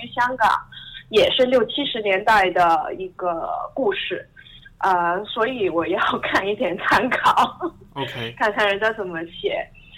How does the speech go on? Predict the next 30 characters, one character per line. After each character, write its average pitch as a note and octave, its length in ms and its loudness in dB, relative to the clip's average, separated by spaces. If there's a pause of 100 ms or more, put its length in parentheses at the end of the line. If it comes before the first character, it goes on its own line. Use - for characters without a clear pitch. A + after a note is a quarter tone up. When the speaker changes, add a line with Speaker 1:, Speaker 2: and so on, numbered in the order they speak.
Speaker 1:
然 A#3+ 160 -2
后 D4+ 680 -4
我 G#3 160 0
看 F4 280 -2
了 B3 200 -4
之 D4 100 -4
后， C#4 540 2
我 G#3 180 -4
觉 B3 220 -8
得 D#4+ 280 0
他 D#4+ 560 0 (240)
其 D4 120 -2 (100)
实 D4+ 140 -2 (340)
很 C4+ 400 -4
少 G#3 220 2
作 C4 240 0
家 A#3 320 4
会 A#3 260 -2
写， - 320 -16
英 D4 320 0
语 G#3 160 -2
的 F#3 100 -2 (300)
系 - 260 -8
的 G3+ 140 0
作 G3 220 -2
家 G#3 160 2
会 G3+ 180 -2
写 F3+ 360 -6
亚 A3+ 200 4
洲 F#3 340 0